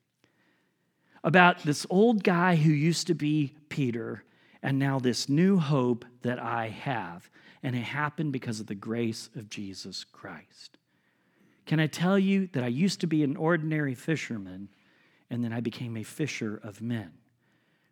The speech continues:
because of God's grace to me?" He told his story.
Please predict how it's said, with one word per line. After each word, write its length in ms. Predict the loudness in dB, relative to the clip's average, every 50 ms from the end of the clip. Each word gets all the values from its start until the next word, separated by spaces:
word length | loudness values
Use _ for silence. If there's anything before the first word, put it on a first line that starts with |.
| _ -12
because 240 | -8 -8 -8 -8 -8
of 120 | -10 -10
God's 420 | -10 -10 -8 -8 -10 -10 -12 -12 -14
grace 440 | _ -10 -10 -8 -8 -10 -12 -14 -12
to 120 | -12 -12
me?" 100 | -12 -10
He 180 | -8 -8 -8 -8
told 640 | -8 -10 -8 -2 0 2 4 4 4 4 2 -2 -12 -20 -20 -14
his 580 | -4 0 2 2 4 4 2 0 0 -2 -8 -14 -16 -20 _ -16
story. 800 | -12 -8 -8 -4 0 2 2 2 2 0 -4 -10 -18 -20 -20